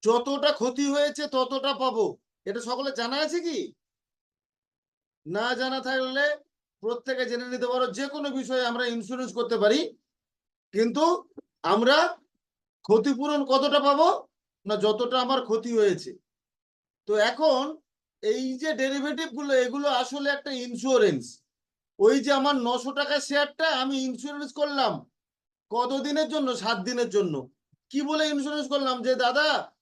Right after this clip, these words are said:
আমি চল্লিশ টাকা দিচ্ছি, আমার শেয়ারের দাম নশো টাকা, যদি শেয়ারের দাম নশোর বেশি হয়, আমাকে কোনো টাকা দিতে হবে না।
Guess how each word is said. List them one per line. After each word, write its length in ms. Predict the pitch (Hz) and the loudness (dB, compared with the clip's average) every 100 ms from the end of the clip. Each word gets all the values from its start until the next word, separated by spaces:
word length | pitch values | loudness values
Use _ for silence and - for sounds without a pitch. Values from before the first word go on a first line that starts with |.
| _ _ _ | _ _ _
আমি 220 | 180 240 269 | -8 -6 -4
চল্লিশ 460 | 254 254 262 254 | -2 -2 -4 -4
টাকা 220 | 294 294 285 | -2 -2 -2
দিচ্ছি, 560 | 285 - 294 269 190 _ _ _ _ _ _ _ _ _ _ _ _ | -4 -4 -4 -2 -4 _ _ _ _ _ _ _ _ _ _ _ _
আমার 240 | 156 220 262 | -6 -2 -4
শেয়ারের 420 | - 262 277 254 | -2 0 0 0
দাম 160 | 285 277 | 0 0
নশো 300 | 262 247 277 | -2 -2 0
টাকা, 480 | 285 240 185 147 - _ _ _ _ _ _ _ _ _ _ _ 202 | 0 0 0 -2 -10 _ _ _ _ _ _ _ _ _ _ _ -2
যদি 300 | 240 302 277 | -2 -2 -4
শেয়ারের 380 | 254 269 294 | 0 2 2
দাম 200 | 262 302 | 0 -2
নশোর 420 | 254 262 262 311 262 | -2 -4 -2 -4 -2
বেশি 360 | 254 302 294 | -4 -4 -2
হয়, 440 | 302 302 277 165 - _ _ _ _ _ _ _ _ _ _ _ _ _ _ _ _ _ _ | 2 4 4 2 -4 _ _ _ _ _ _ _ _ _ _ _ _ _ _ _ _ _ _
আমাকে 360 | 202 254 269 269 | -6 -4 -4 -6
কোনো 240 | 269 262 | -8 -6
টাকা 280 | 233 214 233 | -6 -4 -6
দিতে 180 | 240 233 | -4 -2
হবে 240 | 196 175 | -2 -2
না। 140 | 139 | -8